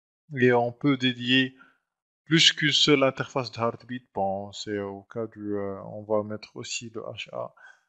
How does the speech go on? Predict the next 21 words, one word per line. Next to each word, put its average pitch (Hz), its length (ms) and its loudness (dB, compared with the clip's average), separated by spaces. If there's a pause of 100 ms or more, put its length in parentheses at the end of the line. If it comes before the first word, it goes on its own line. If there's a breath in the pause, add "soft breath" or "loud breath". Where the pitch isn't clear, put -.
(160 loud breath)
sur 113 300 -8
le 110 80 -6
Heartbeat. 110 640 -8 (420)
Et, 123 280 4
euh, 117 120 4
on 113 140 -2
peut 135 220 0
modifier, 127 720 -4
bien 117 160 -6
sûr, 113 240 -2
la 113 80 -6
configuration, 117 960 -8 (560)
euh, 101 1120 -2
là-dessus. 123 580 -4 (440)
Alors, 98 1200 -16
euh, - 100 -10
ajouter, 120 680 -8
euh, 104 800 -4
ce - 160 -14
qu'on 113 160 -10
veut. 120 240 -12